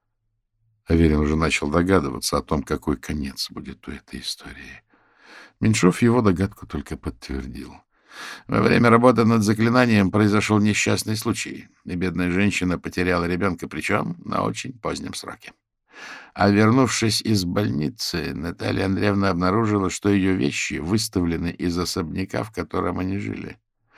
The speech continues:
А Иван Григорьевич, не навестивший ее в больнице ни разу, вообще отказывается с ней говорить.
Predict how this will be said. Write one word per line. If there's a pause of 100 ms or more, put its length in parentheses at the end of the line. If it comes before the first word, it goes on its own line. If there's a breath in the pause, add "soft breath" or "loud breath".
(300 loud breath)
А
Иван
Григорьевич,
не
навестивший
ее
в
больнице
ни
разу,
вообще
отказывается
с
ней
говорить.